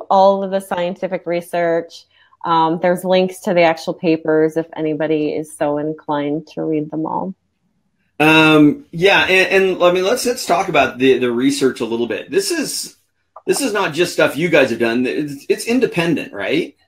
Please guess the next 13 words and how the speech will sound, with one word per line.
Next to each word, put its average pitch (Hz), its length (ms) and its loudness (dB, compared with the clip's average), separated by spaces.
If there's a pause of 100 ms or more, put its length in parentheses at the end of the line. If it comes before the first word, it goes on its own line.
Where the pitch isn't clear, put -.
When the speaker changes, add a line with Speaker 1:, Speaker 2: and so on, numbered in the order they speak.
(460)
Speaker 1:
Yep. 226 360 6
I 240 40 2
mean, 240 140 6
of 226 140 4
course, 285 260 0
we've 233 160 0
done 196 160 2
our 185 200 2
own 175 280 0
research 165 540 -4
and 160 120 -4
testing, 165 640 -8 (140)
um, 160 480 2